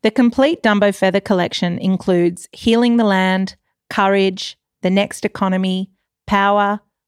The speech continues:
Rest, and Our Evolutionary Moment. Join us and our community of changemakers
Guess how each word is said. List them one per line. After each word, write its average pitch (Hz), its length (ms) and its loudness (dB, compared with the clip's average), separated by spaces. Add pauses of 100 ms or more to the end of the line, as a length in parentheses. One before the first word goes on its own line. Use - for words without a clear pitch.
Rest, 196 560 -4 (240)
and 214 220 0
Our 180 160 2
Evolutionary 175 760 -2
Moment. 175 420 -4 (680)
Join 233 320 2
us 175 380 0
and 190 100 2
our 180 140 0
community 226 600 0
of 175 80 -8
changemakers 165 800 -2